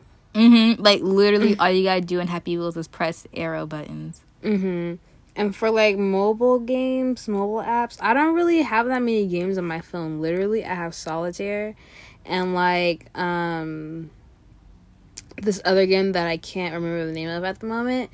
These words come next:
Speaker 2: but it's, like, survival games. And I like those type of games where you kinda have to just, like, build stuff and you, and you, and you, uh, go up in levels. You know what I'm talking about?
Speaker 1: Mm-hmm.
Speaker 2: I, and you build your strength up and stuff like that. I love those types of games.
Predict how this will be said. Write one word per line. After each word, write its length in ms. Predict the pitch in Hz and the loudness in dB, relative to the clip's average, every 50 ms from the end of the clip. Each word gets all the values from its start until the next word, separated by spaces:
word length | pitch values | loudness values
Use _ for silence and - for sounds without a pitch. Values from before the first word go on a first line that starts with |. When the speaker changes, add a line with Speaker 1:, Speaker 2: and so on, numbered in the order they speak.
| - - - - - _ | -18 -20 -20 -20 -14 _
Speaker 2:
but 240 | 190 180 202 190 160 | -2 0 0 2 4
it's, 160 | 175 196 - | 2 2 4
like, 220 | - 226 226 220 - | 4 4 4 2 0
survival 720 | - - - 208 190 180 160 170 165 165 170 170 170 160 | -2 0 4 4 4 4 4 2 2 2 2 2 0 0
games. 340 | 151 131 139 131 139 151 156 | -2 -4 -6 -6 -6 -4 -4
And 120 | 160 170 190 | -2 0 2
I 80 | 202 | 2
like 380 | 208 196 196 196 196 196 175 175 | 2 4 2 2 2 0 -2 -2
those 340 | 175 175 175 180 170 - - | 0 0 0 0 0 -4 -6
type 220 | - 214 208 208 | -4 -4 -2 -2
of 140 | 214 214 214 | -2 -2 -2
games 320 | 226 226 220 220 214 196 196 | -2 0 0 0 -2 -2 -2
where 100 | 185 185 | -2 -2
you 100 | 185 180 | -2 -4
kinda 300 | - 190 175 175 175 175 | -4 -4 -4 -4 -4 -2
have 220 | 170 170 170 170 | -2 -2 -4 -4
to 100 | - - | -8 -12
just, 200 | 165 170 165 - | -10 -10 -8 -6
like, 280 | 180 160 151 156 156 147 | -6 -6 -6 -6 -8 -6
build 320 | 151 156 156 165 175 185 | -4 -2 0 0 -2 -2
stuff 460 | - - - 208 202 202 208 208 - - - - - - - - - - | -6 -8 -6 -4 -4 -4 -4 -6 -8 -14 -20 -20 -20 -20 -20 -20 -12 -6
and 260 | - 185 180 180 170 | -4 -4 -2 -4 -4
you, 260 | 170 175 175 165 - - | -6 -8 -8 -8 -10 -8
and 200 | - 175 175 170 | -6 -4 -4 -2
you, 220 | 170 175 175 165 - | -2 -4 -6 -6 -6
and 220 | - 175 170 165 | -6 -4 -4 -4
you, 180 | 160 156 143 - - | -6 -8 -12 -12 -8
uh, 260 | - 160 160 156 151 147 151 160 | -6 -4 -4 -4 -4 -6 -8 -8
go 180 | - 165 160 151 | -6 -6 -4 -4
up 240 | - 156 156 - 151 | -4 -6 -6 -8 -8
in 160 | 151 151 147 | -10 -10 -10
levels. 640 | 147 135 - - - - - 175 170 - - - - - - - - | -10 -10 -12 -12 -14 -14 -14 -14 -16 -18 -20 -20 -20 -20 -20 -16 -12
You 60 | 196 175 | -10 -10
know 60 | 170 | -10
what 100 | 170 170 | -8 -8
I'm 200 | 180 180 180 180 | -8 -6 -6 -6
talking 40 | 185 | -8
about? 220 | 185 185 185 180 - - - - | -8 -10 -10 -12 -16 -20 -18 -8
Speaker 1:
Mm-hmm. 440 | - 202 196 208 202 185 185 185 190 190 - - - - - _ - - - - - | -4 0 2 2 2 0 -2 -4 -8 -10 -12 -16 -20 -20 -20 _ -20 -20 -20 -12 -2
Speaker 2:
I, 320 | - 175 180 180 175 165 - - - | 0 2 2 2 2 0 -2 -4 -4
and 260 | 160 180 180 180 175 | -4 -2 -2 -2 -4
you 120 | 175 175 | -4 -6
build 340 | 170 156 170 170 170 165 160 | -4 0 2 2 2 0 -2
your 140 | 165 151 151 | -4 -8 -8
strength 580 | - - - - - - - 156 156 165 165 - | -8 -10 -14 -18 -14 -10 -8 -8 -8 -8 -10 -8
up 200 | - 180 180 170 | -8 -8 -8 -8
and 140 | 185 180 170 | -10 -12 -12
stuff 240 | - - 185 180 - | -10 -10 -10 -10 -8
like 180 | 190 185 180 - | -10 -12 -10 -10
that. 200 | - 185 185 - | -10 -10 -8 -8
I 80 | - 165 | -8 -8
love 280 | 160 160 156 156 156 156 | -8 -8 -8 -8 -10 -10
those 240 | - 147 160 165 - | -12 -12 -12 -12 -14
types 260 | - - - - - | -16 -16 -16 -16 -16
of 80 | - - | -16 -16
games. 600 | - - - - - - - - - - - - | -16 -18 -18 -18 -18 -18 -20 -20 -20 -20 -20 -20